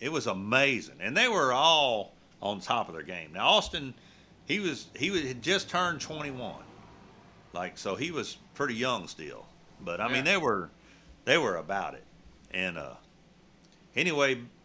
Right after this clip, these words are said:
Speaker 1: they got all done, whatever. And they used to have a lot of hands-on deal. I don't know if they do that too much in clinics anymore, but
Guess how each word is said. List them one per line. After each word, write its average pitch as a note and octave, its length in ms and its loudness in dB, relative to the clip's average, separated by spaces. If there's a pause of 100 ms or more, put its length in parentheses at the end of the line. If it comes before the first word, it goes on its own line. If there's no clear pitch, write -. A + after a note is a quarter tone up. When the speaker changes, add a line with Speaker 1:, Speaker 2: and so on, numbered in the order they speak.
(840)
Speaker 1:
they B2 120 4
got F3+ 200 8
all E3+ 240 8
done, E3 500 2 (160)
whatever. C#3+ 340 2
And C3+ 120 -4
they D3 40 -4
used F#3+ 200 -2
to E3 80 4
have D#3+ 200 6
a - 20 -2
lot C#3+ 180 4
of G2 80 -2
hands-on G#2+ 680 -2
deal. D#2 200 -8
I A2 80 -4
don't C3+ 140 -6
know B2 120 -2
if A2 60 -6
they G#2+ 100 -2
do G#2+ 220 -6
that E2+ 200 -6
too F2 120 -10
much E2 300 -10
in D2 140 -14 (420)
clinics D#2+ 380 -12
anymore, D2 400 -14
but C#2+ 120 -14